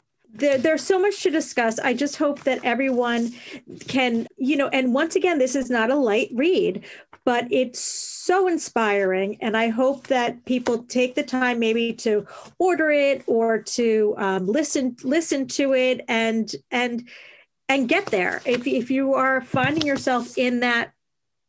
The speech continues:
kind of lost spot, or you just wanna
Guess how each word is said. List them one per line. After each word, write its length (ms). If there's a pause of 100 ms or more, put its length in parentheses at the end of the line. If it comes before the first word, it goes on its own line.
(460)
kind 360
of 220 (320)
lost 1080 (680)
spot, 760 (320)
or 340
you 220
just 380
wanna 540